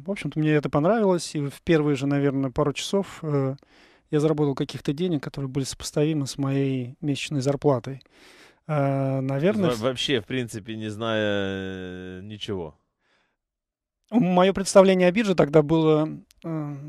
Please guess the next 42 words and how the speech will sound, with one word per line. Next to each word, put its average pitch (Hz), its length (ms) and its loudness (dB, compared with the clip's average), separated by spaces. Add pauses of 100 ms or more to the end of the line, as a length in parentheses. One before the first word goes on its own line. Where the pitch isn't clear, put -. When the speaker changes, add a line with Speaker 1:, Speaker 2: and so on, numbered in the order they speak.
(140)
Speaker 1:
сформировано, 165 640 4
наверное, 156 440 4
всё-таки 156 340 -2
фильмами, 156 600 0
и 147 540 2
я 185 100 4
делался 165 280 0
довольно 156 320 4
прилично 165 480 0
туда. 135 440 2 (120)
А 151 120 -2
в - 60 -10
то 185 140 2
время 196 260 2
там 160 160 2
торг-, 151 340 2
торговали 160 420 6
ваучерами, 180 540 0
ходило 156 400 0
м-, 147 140 0 (460)
много 160 340 2
людей, 165 300 2
которые 151 360 2
были, 147 200 0
в 156 80 0
общем-то, 151 600 0
одеты 151 540 0
скорее 156 540 0 (240)
повседневно 160 600 0
или 127 180 -4
как - 220 -12
на 143 100 2
рынке 170 320 -2
где-то, 139 320 -4
вот 135 160 -6
вы 143 80 -2
можете 143 340 -2
встретить 135 300 -4
в - 40 -18
субботу, 139 360 -2
воскресенье 135 520 -2
людей. 131 380 -2